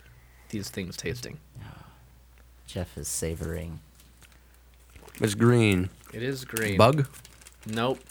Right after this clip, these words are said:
Speaker 3: Grass?
Speaker 1: Nope. Grass. Please, Jeff.
Speaker 3: Puke?
Speaker 2: No.
Speaker 1: No. It starts with a B.
Speaker 2: Follow your nose.
Speaker 1: We'll, we'll tell you.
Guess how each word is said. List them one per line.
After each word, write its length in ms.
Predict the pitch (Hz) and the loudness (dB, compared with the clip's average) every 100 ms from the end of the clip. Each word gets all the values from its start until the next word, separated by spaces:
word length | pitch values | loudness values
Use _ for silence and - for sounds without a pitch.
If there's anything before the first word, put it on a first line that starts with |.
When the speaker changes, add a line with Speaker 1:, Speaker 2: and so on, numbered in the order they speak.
| - | -8
Speaker 3:
Grass? 480 | 95 107 113 139 - - - | 6 8 8 4 -2 -12 -12
Speaker 1:
Nope. 220 | 107 120 - - _ - | -4 -4 -6 -20 _ -16
Grass. 560 | - 98 - - - - - - - - - - - - _ - - - - - | -6 -4 -4 -6 -12 -14 -20 -20 -20 -20 -20 -20 -20 -20 _ -20 -20 -20 -20 -20
Please, 300 | - 104 95 | -8 -6 -6
Jeff. 640 | - 80 80 - - - - | -8 -8 -8 -14 -20 -20 -2
Speaker 3:
Puke? 340 | - 135 - - - - - - _ | 4 4 2 -14 -20 -20 -20 -20 _
Speaker 2:
No. 160 | 92 90 | -8 -4
Speaker 1:
No. 340 | 110 104 101 - - | -2 -2 -4 -10 -20
It 60 | - | -2
starts 180 | 151 143 | 0 2
with 80 | 131 | 0
a 40 | |
B. 420 | 110 117 107 98 - - - - - - - - _ _ _ - - - - - - - - - - - - - - - - - - - - - - _ - - - - - - - _ - - _ - | 2 2 2 -2 -8 -14 -14 -16 -16 -20 -20 -20 _ _ _ -20 -20 -20 -20 -20 -20 -20 -20 -20 -20 -20 -20 -20 -20 -20 -20 -20 -20 -20 -20 -20 -20 _ -20 -20 -20 -20 -20 -20 -20 _ -20 -20 _ -12
Speaker 2:
Follow 280 | - 110 | -4 -2
your 200 | 110 101 | -2 -4
nose. 220 | 98 95 92 | -6 -4 2
Speaker 1:
We'll, 200 | 104 90 | 2 2
we'll 100 | 110 | -2
tell 200 | - 95 | 0 2
you. 120 | 95 | 2